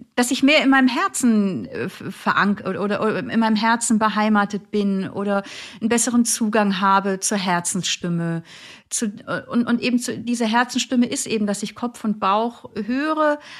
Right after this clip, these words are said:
aber nicht einfach nur dem rationalen Denken oder meinem spontanen Sympathie oder Antipathie, äh, gehorsam bin, sondern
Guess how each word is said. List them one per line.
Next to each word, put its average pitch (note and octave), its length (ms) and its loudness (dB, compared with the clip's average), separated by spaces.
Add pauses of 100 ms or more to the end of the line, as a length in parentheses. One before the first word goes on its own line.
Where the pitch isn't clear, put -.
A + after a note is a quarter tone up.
(160)
aber A3+ 220 0
nicht A#3 240 0
einfach A#3 300 0
nur A3+ 160 0
dem A3 140 -2
rationalen G#3+ 600 0
Denken A#3+ 380 0
oder G#3+ 180 -2
meinem G3+ 200 0
spontanen G3+ 800 -2
Sympathie A3+ 580 -2
oder G3 180 -4
Antipathie, G#3 800 -4
äh, - 320 -18
gehorsam A3+ 520 0
bin, A#3 260 0
sondern A3 480 0